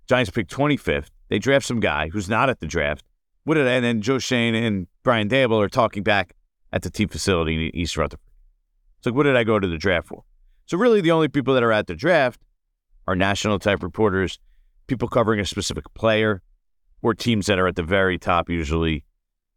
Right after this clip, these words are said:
because if you're at the very top, the good, good chance that the guy that your team drafts is there and you get to talk to him, meet him face to face.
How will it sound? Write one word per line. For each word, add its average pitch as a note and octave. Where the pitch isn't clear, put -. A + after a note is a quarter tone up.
because F2+
if -
you're E2+
at F#2+
the A2
very D#3
top, A3
the D3+
good, C3
good D3
chance A#2+
that G2+
the G#2
guy A2
that G2
your G#2
team F#2+
drafts E3+
is A#2+
there A2
and G2
you F2+
get F2+
to D#2+
talk G#2
to G2
him, E2
meet E2
him D#2
face F#3+
to -
face. -